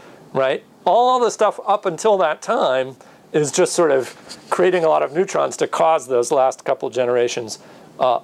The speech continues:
of fission. So if I can just, and it, and these are happening sort of on a microsecond timescale for each generation of fission. So if I can just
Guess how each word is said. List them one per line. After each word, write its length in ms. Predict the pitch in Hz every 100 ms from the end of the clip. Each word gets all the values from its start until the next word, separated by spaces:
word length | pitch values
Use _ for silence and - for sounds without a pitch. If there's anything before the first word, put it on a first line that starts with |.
| -
of 220 | 143 120
fission. 420 | - 226 - 101 87 - -
So 200 | - 170
if 100 | 160
I 120 | 185 175
can 260 | 170 143 -
just, 440 | 254 294 - - -
and 140 | 160
it, 140 | 160 -
and 180 | 160 160
these 200 | 254 190
are 80 |
happening 540 | 180 190 190 175 151 135
sort 220 | - 156
of 140 | 127
on 160 | - 131
a 160 | 120 113
microsecond 1000 | 117 123 165 180 143 - 113 - 104 - - - - -
timescale 600 | - 160 143 - 101 -
for 180 | - 151
each 300 | 143 120 -
generation 520 | 135 120 117 117 -
of 120 | 110
fission. 320 | - 160 -
So 160 | - 151
if 100 | 131
I 80 | 175
can 160 | -
just 300 | - 311 -